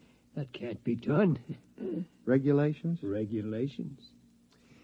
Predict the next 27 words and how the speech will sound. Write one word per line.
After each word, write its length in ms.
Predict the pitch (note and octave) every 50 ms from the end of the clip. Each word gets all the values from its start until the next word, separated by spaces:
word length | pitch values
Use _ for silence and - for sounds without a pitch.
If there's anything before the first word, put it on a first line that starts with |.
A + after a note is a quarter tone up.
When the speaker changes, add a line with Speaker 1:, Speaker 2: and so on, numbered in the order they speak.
| _ _ _
Speaker 2:
Suppose 500 | - - G3 - - G#3 A#3+ B3+ B3+ G#3+
you 120 | G3 G#3 G3
just 400 | E3 - F#3 F3+ E3+ - - - - _ _ _ - - - _ _ _ _ _ _ -
removed 540 | - F3 G3+ G3 G3 A3+ A3 G#3+ D#3+ C#3
it 120 | D#3 - -
without 320 | D3 C#3 D#3+ E3+ E3 -
telling 320 | - - C4 C4 A3 D#3 B2
anybody. 480 | G#2 F#2+ F#2 E2+ E2+ D#2 D#2 - - - - - - _ _ _ _ _ _ _ _ _ - E4+
Speaker 1:
Oh, 200 | D#4 C#4+ F#3+ A2+ -
they'd 160 | G3 - - - _ - - - -
fire 340 | - D3+ G3 A3+ G#3 C#3 F#2+
me, 200 | F2 E2+ D#2 D2+ -
George. 380 | - - G2+ E2+ D#2+ D#2 D#2 D2+ - _ _ - - _ _ _ _ _ _ - -
Speaker 2:
I 220 | G#2 G#2+ G#2+ G#2 G#2 - - - -
see. 340 | A2 G#2+ G#2 G2+ G2+ G2 F#2+ - - -
Speaker 1:
Hmm. 240 | C4 C4 C#4+ D4 D3 - - - - _ _ _ - - _ _ _ - - -
Speaker 2:
Clara's 380 | - - G3 G3+ G#3+ G#3+ F#3+ D3+
afraid 320 | D3+ C#3 - E3+ E3 D#3
one 120 | C#3+ D#3 D3+
of 60 | D3
the 80 | C3+ B2
kids 300 | - - F3+ E3 A#2+ A#2
might 200 | B2 B2+ C3 B2
get 140 | B2 A#2
hurt. 360 | A2 A#2 D3+ D#3+ C#3 A2 A#2+ - - - - _ _ _ _ _ _ _ - -
Speaker 1:
Oh. 320 | A2 G#2 A2+ A#2+ A2 - - _ _ _ _ _ _ _ _ _ _ _ - E3
Hmm. 200 | C#3 A2+ G#2+ G#2